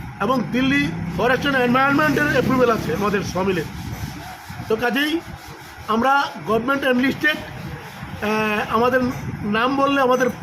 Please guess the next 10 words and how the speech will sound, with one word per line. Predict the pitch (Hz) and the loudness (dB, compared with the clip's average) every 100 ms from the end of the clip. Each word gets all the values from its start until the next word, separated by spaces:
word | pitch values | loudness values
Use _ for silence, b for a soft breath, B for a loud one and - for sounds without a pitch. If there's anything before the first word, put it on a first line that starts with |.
| - | -4
প্রজেক্ট | 220 247 185 | 0 2 2
যে | 214 | 0
কোনো | 254 320 311 | 2 2 2
সমিলের | 196 254 262 254 - - - - - - - - 202 | 4 4 4 2 0 -10 -12 -12 -12 -12 -12 -8 0
নাম | 233 262 | 0 2
বললে, | 247 247 254 - - - - - - - | 2 4 0 -2 -14 -16 -14 -14 -12 -2
হ্যাঁ, | 233 226 185 - - - - - | 2 2 0 -6 -12 -18 -20 -8
পরিচয় | 220 226 208 220 220 | 0 0 2 4 4
হয়ে | 226 | 4
যায়। | 240 254 | 2 0